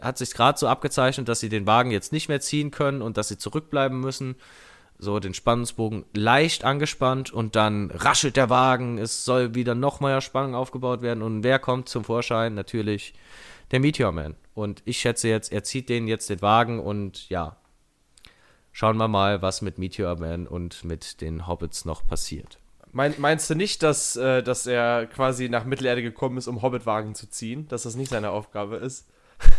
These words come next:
Speaker 1: Ähm, <laughs> ich hab zu Meteor Man schon einige Spekulationen angestellt. Und ich bin ehrlich,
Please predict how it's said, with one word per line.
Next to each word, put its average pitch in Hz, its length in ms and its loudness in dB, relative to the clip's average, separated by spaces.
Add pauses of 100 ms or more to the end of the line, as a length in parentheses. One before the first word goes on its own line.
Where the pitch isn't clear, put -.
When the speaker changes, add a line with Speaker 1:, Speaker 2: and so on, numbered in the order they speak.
(140)
Speaker 1:
Ähm, 117 560 4 (580)
<laughs> - 600 0
ich 135 160 4
hab 151 140 4
zu 156 140 0
Meteor 143 400 0
Man 135 240 0
schon 131 280 -4
einige 147 440 2
Spekulationen 113 800 -4
angestellt. 110 580 -6 (560)
Und 123 540 0 (460)
ich 123 220 -4
bin 127 120 -2
ehrlich, 131 520 -2